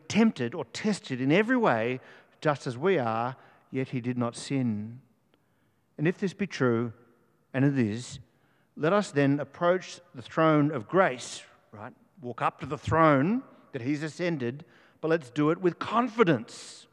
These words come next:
Take heart, so that we may receive mercy and find grace to help us in our time of need. In our time of need. Take heart.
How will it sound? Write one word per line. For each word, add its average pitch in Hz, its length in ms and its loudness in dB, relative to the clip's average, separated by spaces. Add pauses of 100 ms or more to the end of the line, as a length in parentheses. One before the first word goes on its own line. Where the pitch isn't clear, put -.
(180)
Take 165 280 -10
heart, 135 340 -8 (760)
so - 160 -10
that 160 120 0
we 147 80 2
may 147 100 2
receive 143 400 0
mercy 151 480 4
and 131 140 -8
find 123 280 -4
grace 147 300 -2
to 120 140 -14
help 131 260 -2
us - 380 -12 (460)
in 120 220 -6
our 113 220 -8
time 120 380 -6
of 104 120 -12
need. 107 460 -8
In 156 160 -8
our 139 160 -8
time 123 320 -8
of 104 80 -12
need. 113 720 -8 (2250)
Take 143 200 -10
heart. 143 320 -8